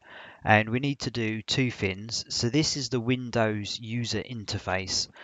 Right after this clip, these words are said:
So when you boot up Windows and it gets to the Control Alt Delete screen, this is gonna be what that language pack is. So if we run that, that then is going to,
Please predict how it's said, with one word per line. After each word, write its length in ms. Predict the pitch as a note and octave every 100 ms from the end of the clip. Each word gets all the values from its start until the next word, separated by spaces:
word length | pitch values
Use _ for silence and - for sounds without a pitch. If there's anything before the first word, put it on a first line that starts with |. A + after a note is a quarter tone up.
| - -
So 220 | - A#2+ C3
when 140 | F3
you 80 | D3+
boot 280 | D3+ C3+ B2+
up 160 | G2+
Windows 540 | A2+ G#2 G2 G2 G2+ G2+
and 100 | G#2
it 80 |
gets 300 | - - -
to 260 | - - G#2
the 80 | F#2+
Control 380 | - G2+ G#2 G2+
Alt 200 | F#2+ -
Delete 300 | - G2+ G#2+
screen, 480 | - - A2+ A#2 A2+ - - - _ G2
this 340 | A#2 A#2 -
is 140 | G#2+
gonna 240 | F2+ G#2 F#2+
be 520 | - G2 G2 G2 F2+ - - _ _ -
what 180 | G#2
that 180 | G2 F2+
language 380 | G2+ G#2 G#2 -
pack 260 | A#2+ G2 B2+
is. 360 | B2+ - - - - - - -
So 260 | - G#2+
if 160 | A2 -
we 120 | C#3
run 260 | A#2 G#2+ G#2
that, 480 | C3 C#3 - - - _ _ _ _ - - - - -
that 220 | A#2 F#2+
then 240 | A#2 A2
is 180 | G#2+ G#2
going 360 | - G#2+ G2 F#2
to, 580 | - G#2 G2 F#2+ F#2+